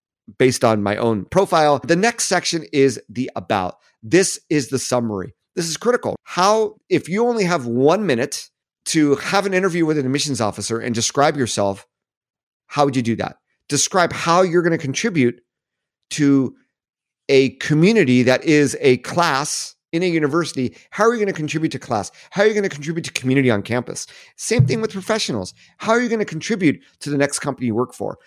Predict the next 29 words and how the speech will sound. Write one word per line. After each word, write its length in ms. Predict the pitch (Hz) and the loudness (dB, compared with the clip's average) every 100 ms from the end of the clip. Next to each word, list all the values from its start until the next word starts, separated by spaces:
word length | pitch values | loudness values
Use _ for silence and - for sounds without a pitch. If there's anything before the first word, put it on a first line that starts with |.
| _ | _
The 80 | - | -8
same 260 | - 220 214 | 0 2 2
thing 140 | 214 | 0
if 120 | 185 | -2
you're 100 | 185 185 | 0 -2
in 60 | |
sales, 340 | - 226 220 156 | 0 0 0 0
you're 100 | 147 | -2
an 60 | |
entrepreneur. 500 | 143 139 143 151 175 | -2 -4 -6 -4 -4
How 140 | - 202 | -2 0
does 180 | 170 | 2
your 200 | 139 220 | 6 4
business 600 | 185 120 98 104 123 - - _ _ _ - | 6 2 0 -6 -6 -12 -18 _ _ _ -8
contribute 680 | 175 165 254 180 120 113 _ _ _ _ | -6 -2 -4 0 0 0 _ _ _ _
to 420 | - 170 156 139 - _ - | 2 6 6 4 -2 _ -2
the 80 | |
livelihood 840 | 151 156 220 196 135 107 104 117 147 _ _ _ _ _ - | 2 4 4 2 0 2 0 0 -4 _ _ _ _ _ -2
of 260 | 147 147 - | 2 2 0
your 160 | - 156 | -2 -2
customers 640 | 160 190 - 123 87 - - _ _ - | 0 -6 -4 -6 -6 -12 -20 _ _ 2
or 240 | 151 131 | 4 4
to 200 | - 170 | 0 2
their 220 | 151 180 | 2 2
employees 640 | 160 127 139 147 147 107 - _ - | 0 0 2 4 4 0 -4 _ 0
or 140 | 156 | 2
to 220 | 147 - 180 | 2 -2 0
your 160 | 160 | 0
community? 580 | - 120 143 147 - - | 0 -2 0 0 -4 -18